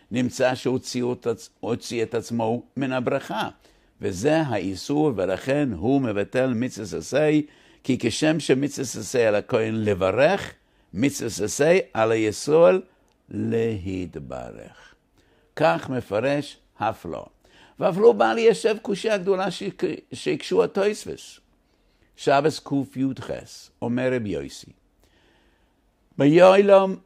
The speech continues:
מיום לא עברתי על דברי חבריי, יודע אני בעצמי שאינני כהן, ואף על פי כן, אם יאמרו לי חבריי, 'עלה לדוכן,' הייתי עולה." אומר רבי יוסי, "אם חבריי היו אומרים לי, 'עלה לדוכן,' הייתי עולה, כי לא,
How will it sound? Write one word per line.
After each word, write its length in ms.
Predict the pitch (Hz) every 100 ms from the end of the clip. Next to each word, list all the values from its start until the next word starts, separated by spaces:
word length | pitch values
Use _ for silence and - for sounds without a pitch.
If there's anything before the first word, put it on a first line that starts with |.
| _
מיום 440 | 147 151 151 175 180
לא 340 | 170 151 127
עברתי 520 | 117 123 127 131 -
על 100 | 104 101
דברי 360 | 113 113 110
חבריי, 840 | 107 98 85 85 87 80 64 58 -
יודע 380 | 120 139 151 170
אני 180 | 349 185
בעצמי 420 | 135 127 127 120
שאינני 460 | - 85 90 101 120
כהן, 460 | - 95 92 73 64 - _ _ _ -
ואף 300 | 98 95 120
על 80 | 117
פי 140 | 107 98
כן, 260 | 85 73
אם 140 | 73 80
יאמרו 380 | 80 80 113
לי 120 | 123 110
חבריי, 460 | 80 80 92 90
'עלה 220 | 78 85
לדוכן,' 540 | 90 78 71 113 123 139 - _ _ _
הייתי 440 | - 73 92 - 101
עולה." 300 | 82 69 55 _ _ _ _ _ _ _ _ -
אומר 240 | 92 98 110
רבי 180 | 113 90
יוסי, 360 | 76 - - - 110
"אם 120 | 101
חבריי 480 | 101 92 95 127 143
היו 240 | 107 120 - -
אומרים 400 | 85 82 82 71
לי, 140 | 65 62 -
'עלה 320 | 113 131 147
לדוכן,' 460 | 156 127 127 151 147
הייתי 260 | 143 -
עולה, 220 | 123 151
כי 160 | 135 143
לא, 260 | 127 113